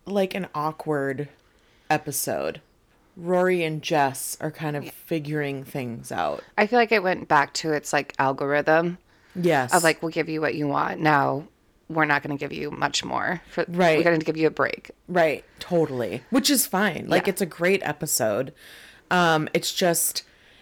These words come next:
Speaker 1: you can sense this, like, kind of, like, tug of war
Speaker 2: Mm-hmm.
Speaker 1: between Jess and Rory, which is great. And I think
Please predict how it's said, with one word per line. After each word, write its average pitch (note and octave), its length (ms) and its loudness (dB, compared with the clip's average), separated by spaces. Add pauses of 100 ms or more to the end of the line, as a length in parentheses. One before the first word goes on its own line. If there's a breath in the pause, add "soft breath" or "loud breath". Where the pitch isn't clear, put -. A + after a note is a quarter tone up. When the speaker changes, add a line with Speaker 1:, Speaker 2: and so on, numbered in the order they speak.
(160 soft breath)
Speaker 1:
you G3 200 0
can F#3 280 0
sense E3 560 0
this, - 340 -2
like, D3+ 240 2
kind D3 380 -4
of, C#3+ 380 -2 (420)
like, - 240 -6
tug C#3 460 0
of C3+ 220 -2
war B2+ 520 0 (160)
Speaker 2:
Mm-hmm. F#3 180 -2
Speaker 1:
between D#3 480 -2
Jess D3 320 -2
and D3+ 220 -4
Rory, D#3+ 480 0 (320 loud breath)
which A3+ 200 0
is G3+ 260 2 (180)
great. D#3+ 480 2
And E3+ 120 0
I F3 120 2
think G3 400 0